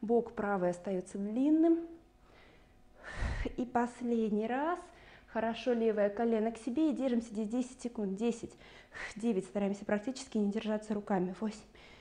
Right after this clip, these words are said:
семь, шесть, пять, четыре, три, два. Отпустили. Перевернули стул на другую сторону. И всё то же самое.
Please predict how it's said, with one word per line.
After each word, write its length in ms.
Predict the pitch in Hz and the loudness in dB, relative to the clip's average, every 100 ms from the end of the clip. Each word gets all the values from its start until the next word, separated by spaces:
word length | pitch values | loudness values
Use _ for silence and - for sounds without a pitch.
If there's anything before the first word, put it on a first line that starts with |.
| - - - - | -20 -20 -20 -2
семь, 200 | 233 180 - - - - - - - - - | 0 0 -2 -16 -20 -20 -20 -20 -14 -10 -6
шесть, 260 | - 254 294 - - - - _ - | 0 0 0 -10 -20 -20 -20 _ -12
пять, 460 | - 196 180 - - - - | -4 -4 -4 -12 -14 -14 -20
четыре, 460 | - - - 285 320 - - - _ _ | -16 -6 0 2 2 -2 -18 -20 _ _
три, 460 | - 277 294 311 320 - - - - | 0 6 8 6 4 -14 -20 -14 -6
два. 400 | 220 254 262 262 - - - - - - - | 0 4 4 2 -10 -18 -20 -20 -20 -20 -10
Отпустили. 680 | - 269 - 214 - 214 180 196 - - - - - - - - - | -2 -2 -2 -6 -2 2 2 0 -6 -6 -6 -8 -18 -20 -20 -20 -8
Перевернули 520 | - 240 247 254 233 220 | -2 2 2 4 2 0
стул 280 | - - | -2 -2
на 120 | 339 233 | 2 4
другую 300 | 220 226 233 | 4 4 2
сторону. 460 | - 339 370 330 | 4 4 6 4
И 20 | |
всё 160 | 269 - | 2 -2
то 160 | - 277 | 2 2
же 120 | 254 | 2
самое. 440 | - 269 220 175 | 0 2 4 2